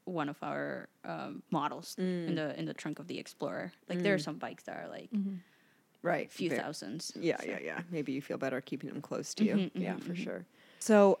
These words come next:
Speaker 2: I've been really, I, I told you guys before we started recording how I, like, my love for hiking. And
Speaker 1: Mm-hmm,
Speaker 2: I've
Speaker 1: mm-hmm.
Speaker 2: gotten away from that in the past year just because of life events and, and all that. And I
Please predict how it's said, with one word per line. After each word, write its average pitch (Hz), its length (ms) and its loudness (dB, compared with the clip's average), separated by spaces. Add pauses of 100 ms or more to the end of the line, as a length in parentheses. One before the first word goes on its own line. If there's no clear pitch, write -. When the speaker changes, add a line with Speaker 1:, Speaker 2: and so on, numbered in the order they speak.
Speaker 2:
I've 202 400 8
been 160 640 6 (580)
really, 170 720 10
I, 147 140 6 (100)
I 151 120 8
told 147 240 4
you - 60 4
guys 143 140 6
before 143 160 2
we 123 100 4
started 123 220 4
recording 120 420 2
how 151 160 -2
I, - 260 0 (260)
like, - 340 -8 (640)
my 156 120 6
love 139 220 4
for 135 140 -2
hiking. - 640 -4 (120)
And 175 120 8
Speaker 1:
Mm-hmm, 156 80 8
Speaker 2:
I've 151 100 4
Speaker 1:
mm-hmm. 214 80 2
Speaker 2:
gotten 143 560 6 (220)
away 196 340 10
from 170 280 4
that 123 340 6
in 156 120 0
the 151 80 0
past 147 440 0
year 143 220 4
just - 300 -6
because 143 360 -2
of - 260 -6 (800)
life 202 260 12
events 170 580 12
and, 156 400 8
and 160 140 8
all 139 120 6
that. 120 260 6
And 165 200 8
I 156 180 8